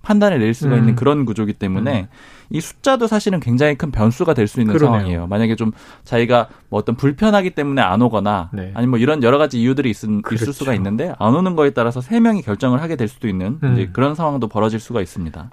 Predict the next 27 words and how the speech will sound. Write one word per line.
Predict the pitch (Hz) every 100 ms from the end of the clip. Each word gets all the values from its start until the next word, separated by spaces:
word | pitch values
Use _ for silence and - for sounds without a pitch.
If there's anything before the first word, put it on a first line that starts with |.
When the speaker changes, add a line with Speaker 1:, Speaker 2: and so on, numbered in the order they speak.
| -
Speaker 2:
자, | - 151 - - - _ _ _ -
그다음에 | - 175 180 170
제일 | - 247 262
이제 | 151 139
중요한 | - 139 135 135 123
게 | 165 - - _ _ _ _ -
만약에 | - 170 202 196 208 214 202 -
내일 | 139 156 170 147
뭐 | 120 107
결정이 | 98 151 208 180
나오든 | 123 98 95 92 147 -
혹은 | 127 120
뭐 | 101
한번 | 98 170 160
미뤄져서 | 131 151 160 139 117 175 190
그다음에 | 160 131 123 127
나오든 | 101 101 110 151 107 - - - - _ - _ _
징계 | - 170 185
수위는 | 165 - 254 269 262
어떨까? | 165 127 - 120
이것도 | 135 180 147
궁금한 | 139 127 127
거잖아요. | 107 101 95 107 196 _
Speaker 1:
네. | 120 113 110 _ _ _ -
Speaker 2:
뭐가 | 104
Speaker 1:
아침에 | 143 190
Speaker 2:
나올까요? | 208 160 135 110 143